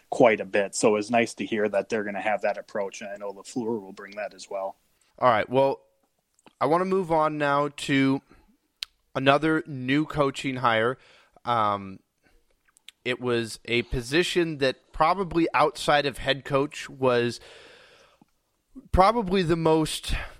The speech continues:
Speaker 2: intriguing hire people that fans wanted to know. That is special teams coordinator Sean Menenga. I, I believe I'm pronouncing his name, his last name correctly. If I'm not, please let me know,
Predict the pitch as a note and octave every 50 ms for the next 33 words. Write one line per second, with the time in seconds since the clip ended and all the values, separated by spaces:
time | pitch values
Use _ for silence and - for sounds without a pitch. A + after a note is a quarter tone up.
0 | - _ - D3+ C#3+ C3+ - - - - F3+ G3+ G3+ F#3+ D#3 D#3 F3 D#3+ D3 C3+
1 | - D#3 C#3 C3 B2 A#2+ A#2+ B2+ B2+ - - D3+ C3+ - - C#3+ C3+ B2+ B2 A#2+
2 | - - - D3 D3 D3 D3 C3 - C#3+ C3+ C3+ C3+ B2+ B2 A#2+ A#2 A#2 A#2+ A#2
3 | A#2+ A#2+ B2+ B2+ B2 - - - - - - - - D3+ D3+ - - D#3+ - -
4 | E3 D3+ D3 C#3+ - - - C#3+ C#3 C3 C3+ C3+ C3+ C3+ C3 B2+ - - - D3
5 | C3+ C3+ C#3 C#3 C#3+ - - C3+ B2+ A#2+ B2 B2+ B2+ C3 C3+ C3 B2+ B2 B2+ -
6 | A2+ A2 A2 G#2 - _ - G#2+ G2+ - - A2+ G2+ A2 B2 C#3 D#3+ D3+ D#3+ D3+
7 | C#3+ B2+ - C3+ C3 B2 B2 - - C3 A#2 B2 B2 A2+ A#2+ B2 A2+ A2 G#2+ G#2
8 | - _ _ - A#2+ A#2 G#2 A2 A#2+ A#2+ B2 - - B2+ A2+ G#2 G2+ - - G#2
9 | G2 - - B2 B2+ B2+ - A#2+ - - A2 G#2+ G#2 A2 G#2+ A2+ B2 - - -
10 | C3 B2 A#2+ B2 A2+ - G#2+ G#2 F#2+ F#2+ E2+ E2+ G2+ A2+